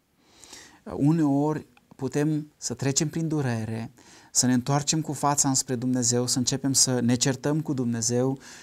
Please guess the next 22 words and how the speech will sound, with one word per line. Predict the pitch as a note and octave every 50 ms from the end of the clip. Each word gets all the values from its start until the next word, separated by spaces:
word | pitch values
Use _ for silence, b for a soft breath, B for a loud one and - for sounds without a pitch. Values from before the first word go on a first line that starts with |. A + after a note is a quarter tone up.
| B B
și | - - -
să | B2+ - - C#3
risipim | C3 C3+ B2 - - C3+ A#2+ - - E3+ F3+ F3+ F3+ F3 F3 - -
un | A#2+ B2+ B2+ B2+ A2+
dar | A#2+ C3 C#3+ C#3+ D3 D3
al | C3+ D3 C3+
durerii | A#2+ B2+ B2+ C#3+ C#3+ D3 C#3+ C3
pe | - A#2+ A2+
care | - B2 A#2 A#2+
Dumnezeu | G#2+ A2+ A2+ A#2 A2+ G#2+ - B2 B2
le-a, | A#2 A2+ A2+ - -
l-a | A#2 A#2
îngăduit | A#2+ A#2+ A2+ A#2 A2 A#2+ A#2+ A#2+
în | B2 A#2 A#2
noi. | A2+ A2 G#2+ G#2 G#2 - B B B B B B B B B B
Nu | - D3 D3+
e | D#3
ușor | C#3+ C3+ - C3 B2+
să | B2 - B2+
treci | - - A#2 A2 -
prin | - A2+
suferință. | G#2 - A2+ - - G#2+ G2+ G2+ G2+ G2+ G#2 - - - -